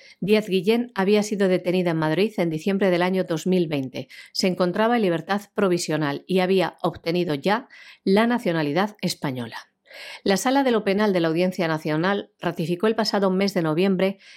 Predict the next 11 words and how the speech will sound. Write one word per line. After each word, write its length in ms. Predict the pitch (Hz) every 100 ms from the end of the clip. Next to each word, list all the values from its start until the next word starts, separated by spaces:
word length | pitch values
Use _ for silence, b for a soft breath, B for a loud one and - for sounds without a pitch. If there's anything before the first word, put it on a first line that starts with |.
| B
la 120 | 185
decisión 480 | 185 202 220 240 277
de 80 | 262
entregar 500 | 220 214 214 240 -
a 120 | 185
Díaz 280 | 180 226 220
Guillén 360 | 175 175 196 175
a 60 |
los 160 | 156 143
Estados 480 | 147 - 170 170 -
Unidos. 540 | 151 127 - - -